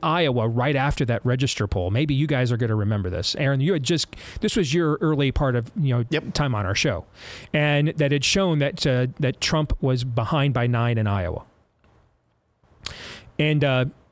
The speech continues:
Speaker 1: to Ben Carson. And Trump came to Iowa and did an event and just destroyed Ben Carson. Accused him of beating his mom, like, literally accused him of beating his mother. Do you guys remember this?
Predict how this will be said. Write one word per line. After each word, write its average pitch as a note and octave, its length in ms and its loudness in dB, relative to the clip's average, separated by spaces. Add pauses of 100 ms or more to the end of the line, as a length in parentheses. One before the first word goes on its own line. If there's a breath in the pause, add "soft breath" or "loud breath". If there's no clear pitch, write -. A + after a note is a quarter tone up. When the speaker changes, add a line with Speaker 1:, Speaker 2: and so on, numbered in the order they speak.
Speaker 1:
to D3+ 100 0
Ben C#3+ 200 0
Carson. C3 420 -2 (360)
And C3 240 0
Trump F3+ 240 0
came G3+ 200 2
to F#3 100 2
Iowa C#3+ 280 4
and C3 100 2
did D3 120 2
an D3+ 80 2
event A#2+ 380 0
and C3 120 2
just C#3+ 220 0
destroyed C#3+ 720 0
Ben A2 180 0
Carson. F#2+ 420 -4 (560 loud breath)
Accused E3+ 320 2
him D#3+ 60 4
of C3 120 0
beating E3+ 220 2
his C3+ 160 0
mom, C3+ 280 2
like, B2+ 160 2
literally D3 360 0
accused D#3 260 0
him C3+ 80 2
of A#2 80 0
beating D#3+ 200 2
his A#2+ 120 0
mother. A2 260 0
Do A#2+ 80 0
you F3 60 0
guys F#3 100 2
remember F#3 200 2
this? F#3+ 220 -2